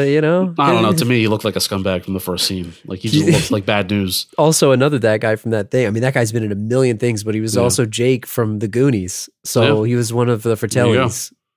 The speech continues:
Speaker 1: It's, like, deep cut,
Speaker 2: Mm-hmm.
Speaker 1: man.
Speaker 2: Yeah.
Speaker 1: And, uh, I, yeah, it's gotta be a five, right?
Speaker 2: Yeah,
Speaker 1: It's
Speaker 2: these, these are very capable henchmen. And I,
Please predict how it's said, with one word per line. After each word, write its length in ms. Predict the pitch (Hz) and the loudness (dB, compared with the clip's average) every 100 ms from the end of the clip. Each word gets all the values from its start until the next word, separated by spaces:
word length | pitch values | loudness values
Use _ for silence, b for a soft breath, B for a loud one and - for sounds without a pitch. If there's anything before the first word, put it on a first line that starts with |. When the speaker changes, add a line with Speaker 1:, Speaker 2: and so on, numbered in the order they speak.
| _ - | _ -10
Speaker 1:
It's, 180 | - 123 | -4 -2
like, 220 | 110 - _ 120 | -2 -4 _ -8
deep 240 | 135 147 | -4 -4
cut, 240 | - 135 104 | 0 0 0
Speaker 2:
Mm-hmm. 80 | 98 | -4
Speaker 1:
man. 380 | 95 98 101 - - | -6 -8 -12 -14 -4
Speaker 2:
Yeah. 160 | 110 | -2
Speaker 1:
And, 220 | 110 107 113 | -2 -4 -6
uh, 220 | 107 104 b b b _ | -4 -6 b b b _
I, 100 | 156 170 | -4 0
yeah, 180 | 151 | 0
it's 120 | 98 - | 0 0
gotta 180 | 156 110 | 0 0
be 80 | 92 | -4
a 20 | |
five, 320 | - 76 104 | -6 -12 -10
right? 240 | 92 95 127 | -8 -4 -2
Speaker 2:
Yeah, 80 | 107 | 0
Speaker 1:
It's 80 | |
Speaker 2:
these, 160 | 135 147 | 0 2
these 160 | 143 127 | 2 0
are 80 | - | -2
very 460 | 113 123 147 147 | -4 0 2 2
capable 340 | 127 120 110 110 | 0 -2 0 0
henchmen. 460 | 113 - 113 113 127 | 0 0 0 -2 -2
And 180 | 113 | 0
I, 220 | 110 107 | 0 0